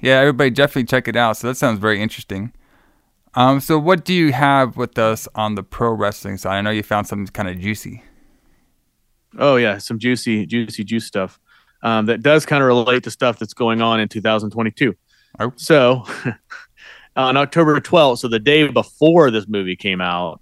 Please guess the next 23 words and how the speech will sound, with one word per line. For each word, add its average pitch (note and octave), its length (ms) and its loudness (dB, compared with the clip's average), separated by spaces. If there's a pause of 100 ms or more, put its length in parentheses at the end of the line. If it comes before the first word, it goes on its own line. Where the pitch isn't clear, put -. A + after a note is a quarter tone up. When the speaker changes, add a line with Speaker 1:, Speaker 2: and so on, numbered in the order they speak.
Speaker 2:
um, G2 540 -4
the G#2 100 -4
W A#2 320 0
W A2+ 340 2
F, G#2+ 380 0 (720)
um, F#2+ 580 -2 (1300)
was, G#2+ 920 0
they C3 180 4
were, D#3+ 280 4 (100)
like, C3+ 200 0
in C3+ 100 0
the A#2 80 0
middle B2+ 380 2
of A2 120 2
doing, A2+ 280 0
like, G2+ 200 -2
a G2 80 -4
Eu-, G#2 300 -4
European G#2+ 560 -2
tour. F2+ 240 -8
And F#2 80 -4
I F#2+ 60 -6
think, D3 420 -2